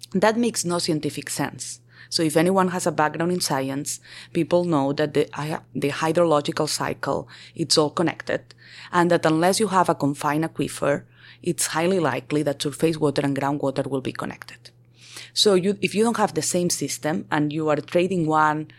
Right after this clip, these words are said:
you will have effects on the other that you will not be taking into account. So one of the proposals, which I think it's the most commonsensical one that nobody should be against, is actually regulate with,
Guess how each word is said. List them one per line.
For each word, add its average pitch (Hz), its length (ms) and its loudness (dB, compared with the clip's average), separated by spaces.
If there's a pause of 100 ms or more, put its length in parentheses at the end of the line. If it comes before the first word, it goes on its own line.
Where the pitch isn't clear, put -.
you 160 140 -2
will 156 120 2
have 151 200 -2
effects 151 320 0
on 156 100 2
the 147 160 -2
other 139 240 0
that 139 220 -2
you 143 80 -2
will 139 100 2
not 139 200 -2
be 139 100 -6
taking 135 340 -4
into 135 220 -6
account. - 480 -8 (280)
So - 140 0
one 190 220 4
of 226 100 -2
the 196 80 4
proposals, 147 920 0
which - 440 -2 (360)
I 165 80 0
think 170 240 -2
it's 147 100 -8
the 151 80 0
most 151 220 0
commonsensical 139 680 -2
one 131 240 -2
that 135 100 -2
nobody 135 340 0
should 139 240 -4
be - 160 -4
against, - 560 -6 (320)
is - 300 0
actually 165 640 0 (160)
regulate 156 640 0
with, - 360 -10